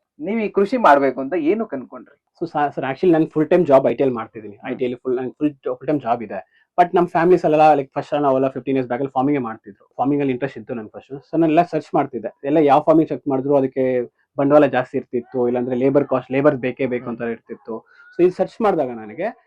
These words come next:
Speaker 2: ನನಗೆ ಅಷ್ಟು, ಅಷ್ಟು ಬರ್ಡನ್ ಇರ್ಲಿಲ್ಲ, ಯಾವ್ದೇ ಲೇಬರ್ ಇಲ್ದೇ ಮಾಡೋ ತರ ಆಯ್ತು. ನೋಡೋಣ ನೋಡಿ, ನಾನ್ ಮಂತ್ಲಿ ನಾನ್,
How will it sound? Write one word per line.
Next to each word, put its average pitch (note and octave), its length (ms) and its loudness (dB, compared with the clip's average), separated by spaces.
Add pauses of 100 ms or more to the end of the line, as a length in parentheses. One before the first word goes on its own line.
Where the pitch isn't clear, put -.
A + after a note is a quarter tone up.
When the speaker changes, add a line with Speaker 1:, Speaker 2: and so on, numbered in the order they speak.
(280)
Speaker 2:
ನನಗೆ A#3+ 160 -2
ಅಷ್ಟು, G#3+ 340 -4
ಅಷ್ಟು F#3+ 460 0
ಬರ್ಡನ್ G3 340 2
ಇರ್ಲಿಲ್ಲ, C#3+ 440 0
ಯಾವ್ದೇ E3+ 240 0
ಲೇಬರ್ F3+ 280 2
ಇಲ್ದೇ F3 180 2
ಮಾಡೋ D3 240 -2
ತರ C#3+ 140 -8
ಆಯ್ತು. B2 240 -10
ನೋಡೋಣ D#3+ 200 -2
ನೋಡಿ, E3 240 0
ನಾನ್ C#3+ 240 -4
ಮಂತ್ಲಿ E3 380 -2
ನಾನ್, C#3+ 260 -8